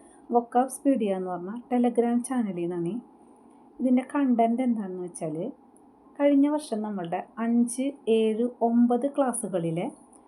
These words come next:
ടെക്സ്റ്റ് ബുക്കുകൾ പുതിയത് ഇറങ്ങിയില്ലേ? അപ്പോൾ നമ്മളുടെ പി എസ് സിക്ക് ഇപ്പോൾ ഉള്ളൊരു ട്രെൻഡ് എന്ന് വെച്ചാൽ, ടെക്സ്റ്റ് ബുക്കുകളിലെ ബോക്സുകളിൽ നിന്ന് ഒരുപാട് ക്വസ്റ്റ്യൻസ്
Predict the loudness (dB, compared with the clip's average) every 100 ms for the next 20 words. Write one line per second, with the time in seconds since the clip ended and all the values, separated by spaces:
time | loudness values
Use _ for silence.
0 | -4 -2 -2 -2 -2 -2 -2 -4 -4 -6
1 | -6 -2 0 2 0 0 0 0 -2 -2
2 | -2 -6 _ -20 -20 -20 -20 -20 -20 _
3 | -20 -20 -20 -8 -6 -2 -4 -4 -14 -20
4 | -20 -20 -20 -20 _ _ _ _ _ -20
5 | -16 -8 0 2 2 0 -2 2 2 0
6 | -6 -4 -4 -4 -10 _ _ -20 -20 _
7 | _ _ -6 -4 2 4 4 2 2 0
8 | 0 -2 -6 -6 -6 -4 -4 -4 -6 -4
9 | -4 -2 0 2 0 -2 -6 -8 -8 -4
10 | -4 -4 -4 -2 0 0 0 -4 -8 -2
11 | -2 -2 -2 0 0 -2 -4 -4 -4 -4
12 | -6